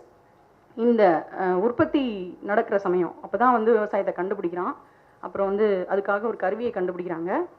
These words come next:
இப்படி எல்லாரும் இப்படி ஒரு ஒரு காலகட்டங்கள் மாறும் பொழுது அதுலேருந்து கிடைக்கக்கூடிய எக்ஸஸ் இருக்குல்ல, உபரி இருக்குல்ல, இந்த உபரியை பாதுகாக்கணும். அதை யார்கிட்ட கொடுக்கறது?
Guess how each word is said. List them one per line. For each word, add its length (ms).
இப்படி 220
எல்லாரும் 440
இப்படி 300
ஒரு 200
ஒரு 100
காலகட்டங்கள் 580
மாறும் 320
பொழுது 320
அதுலேருந்து 220
கிடைக்கக்கூடிய 540
எக்ஸஸ் 340
இருக்குல்ல, 340
உபரி 420
இருக்குல்ல, 400
இந்த 180
உபரியை 640
பாதுகாக்கணும். 560
அதை 240
யார்கிட்ட 340
கொடுக்கறது? 480